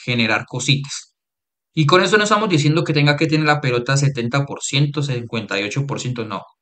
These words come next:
Es tener, así como se está teniendo un equilibrio entre la parte defensiva, de la fase defensiva, el equipo está haciendo un trabajo muy bueno, tiene que haber una complementariedad dentro de la parte ofensiva, la fase ofensiva,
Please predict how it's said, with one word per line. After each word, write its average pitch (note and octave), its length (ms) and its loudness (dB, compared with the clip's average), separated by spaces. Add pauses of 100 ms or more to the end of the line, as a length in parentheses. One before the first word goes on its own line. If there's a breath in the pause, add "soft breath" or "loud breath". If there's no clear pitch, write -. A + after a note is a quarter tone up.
(180)
Es C#3+ 160 0
tener, E3 400 2
así D#3+ 240 0
como G3 220 -2
se D3+ 100 2
está C#3+ 460 2 (160)
teniendo F3 240 2
un F3 80 2
equilibrio C#3 440 2
entre A#2 220 -2
la A#2 100 -2
parte C3+ 220 -2
defensiva, D#3 600 2 (540)
de C#3 120 2
la B2+ 120 4
fase C#3 260 4
defensiva, C#3+ 340 4
el - 80 6
equipo C3+ 240 -2
está C#3+ 140 2
haciendo C#3 200 6
un C3+ 60 6
trabajo B2+ 280 2
muy C#3 180 6
bueno, D3 380 6 (440 soft breath)
tiene E3+ 240 2
que F#3 100 2
haber F3+ 140 8
una F3 220 4
complementariedad E3 800 2 (480)
dentro A#2+ 320 -2
de A#2+ 60 2
la A2+ 140 2
parte B2+ 240 0
ofensiva, A#2 380 0
la G2+ 120 -6
fase A#2 240 -4
ofensiva, A2+ 540 -4